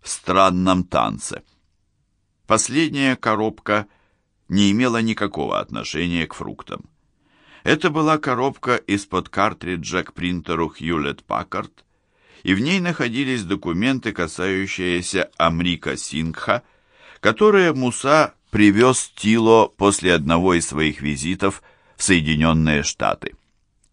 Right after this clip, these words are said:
Тило открыла коробку, чтобы удостовериться, что память её пока не подводит. Так оно и оказалось. Она правильно всё помнила. В коробке был пакет старых фотографий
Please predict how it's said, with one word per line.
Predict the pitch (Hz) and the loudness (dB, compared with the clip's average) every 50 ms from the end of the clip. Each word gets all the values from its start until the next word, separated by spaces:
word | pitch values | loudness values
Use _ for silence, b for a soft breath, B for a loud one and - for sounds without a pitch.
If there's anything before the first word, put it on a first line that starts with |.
| _ _ _ - | _ _ _ -10
Тило | - - 117 120 120 117 117 113 104 - 90 | -4 0 2 4 4 6 6 6 6 6 4
открыла | 90 - - - 87 92 87 78 76 71 | 2 0 -2 -4 -2 0 0 0 0 -2
коробку, | - - 64 62 71 98 104 - - - 107 113 110 b b b b b b b b b b | -2 -4 -4 -2 -2 -2 -4 -4 -4 -2 -2 -2 -2 b b b b b b b b b b
чтобы | b - - 160 160 147 165 | b -2 0 0 4 4 4
удостовериться, | 165 143 151 151 151 - 110 113 117 143 151 139 135 127 - - 117 113 | 4 6 4 0 0 0 -2 0 0 0 2 0 0 -2 0 -2 -2 -2
что | - - - 117 113 | -2 0 2 2 2
память | - _ - 117 117 120 120 120 113 110 - | 2 _ 2 2 4 4 4 2 -2 -2 -2
её | 98 95 87 95 98 | -4 0 0 0 0
пока | - 80 80 78 - 80 80 82 82 | 0 -2 -4 -2 0 2 2 2 2
не | 85 90 87 85 80 | 0 0 2 0 0
подводит. | - - 69 65 65 67 69 69 71 71 73 95 101 - _ _ _ _ _ _ _ _ _ _ _ _ _ _ _ _ _ _ _ | 0 -2 -4 -4 -4 -4 -4 -4 -4 -2 -4 -4 -6 -6 _ _ _ _ _ _ _ _ _ _ _ _ _ _ _ _ _ _ _
Так | - 170 185 202 - 165 | 0 2 2 2 4 0
оно | 143 135 147 156 156 | 0 0 0 -2 -2
и | - | 0
оказалось. | - 107 104 - - 71 78 78 82 82 82 80 78 - - - - _ _ _ _ _ _ _ _ - | 0 0 0 0 -4 -6 -6 -4 -4 -4 -4 -6 -8 -12 -14 -18 -20 _ _ _ _ _ _ _ _ 0
Она | 82 90 95 104 107 101 | 2 2 4 4 2 2
правильно | - - 104 - 117 113 104 87 80 76 71 69 71 71 69 - | 2 -2 0 2 4 4 4 2 2 0 0 0 -2 -2 -4 -4
всё | - - - 71 71 67 | -8 -10 -4 -4 -4 -4
помнила. | - - 65 62 53 57 - - - - - - _ _ _ _ b b b b b b b b b b b | -4 -6 -8 -8 -6 -8 -10 -10 -10 -12 -12 -14 _ _ _ _ b b b b b b b b b b b
В | - - | -12 -2
коробке | - 87 87 98 117 120 - - - 104 85 | 2 4 6 6 6 4 4 2 0 0 2
был | 78 90 95 90 | 4 2 2 2
пакет | 78 - - 82 80 80 - - 101 92 - | 0 0 0 0 0 0 -2 0 0 0 0
старых | - - - - - 78 78 76 76 - - | -4 -10 -8 -2 2 2 2 2 0 -4 -4
фотографий | - 69 - 69 65 62 67 71 90 110 113 - - 117 113 - | -10 -8 -6 -6 -6 -6 -4 -2 -2 -2 -4 -6 -8 -10 -10 -10